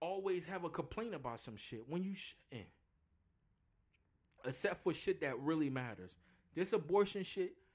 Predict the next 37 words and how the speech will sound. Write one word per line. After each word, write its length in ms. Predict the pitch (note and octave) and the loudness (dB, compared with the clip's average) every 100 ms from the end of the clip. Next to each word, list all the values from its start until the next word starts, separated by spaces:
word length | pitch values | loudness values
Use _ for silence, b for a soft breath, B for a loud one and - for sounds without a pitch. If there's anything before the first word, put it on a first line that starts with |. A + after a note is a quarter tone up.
| b b _ | b b _
don't 260 | D3 F#3 F3 | 6 6 6
really 280 | D3+ C#3+ C3 | 4 6 4
matter 340 | B2 A#2+ G#2 | 2 0 -2
in 100 | G#2 | -4
the 60 | G2+ | -6
scheme 340 | - A2 G2+ | -6 -6 -6
of 60 | F#2+ | -8
things. 400 | F#2 F2 F2 - b - | -14 -14 -18 -20 b -20
If 120 | B2 | -14
you 160 | B2+ - A#2 | -12 -10 -8
actually 420 | C3 B2+ - A#2 | -6 -6 -4 -4
think 240 | A2 G#2+ | -4 -6
about 280 | G2 F2 E2+ | -8 -10 -12
it, 100 | E2 _ B2+ | -16 _ -10
it 120 | A#2+ | -4
doesn't. 300 | B2 A#2 E2+ | -4 -4 -10
It 840 | - _ _ _ _ _ _ _ - | -18 _ _ _ _ _ _ _ -4
doesn't 280 | G3+ F#3 | -2 0
really 180 | F3 D#3+ | 0 2
matter 280 | D3 C3+ B2 | 0 0 0
that 240 | A#2 A2+ A2 | 0 -2 -4
much. 340 | G2+ D#2 - - _ _ _ _ _ _ _ _ _ _ _ _ _ _ _ _ - | -8 -8 -16 -20 _ _ _ _ _ _ _ _ _ _ _ _ _ _ _ _ -12
It's 140 | B2 | -4
making 280 | C3 - D3+ | -4 -2 -2
you 100 | D3 | 0
have 180 | D3+ C#3+ | -2 -2
to 80 | C#3 | -2
make 220 | C3 A2 | -4 -2
better 220 | B2 A#2+ | -2 -2
decisions, 540 | A#2 G2+ D3 F#3 C#3+ F#2+ | -4 -8 -8 -6 -8 -10
though. 240 | F2+ F2+ G#2 _ _ _ _ _ _ _ - | -12 -14 -18 _ _ _ _ _ _ _ -12
You 80 | B2 | -6
can't 240 | D#3 C3+ | -4 -4
just 140 | B2+ | -6
be 160 | C3+ C3+ | -2 0
out 160 | A#2+ B2 | 0 -2
here 320 | A#2+ A2+ | -2 -4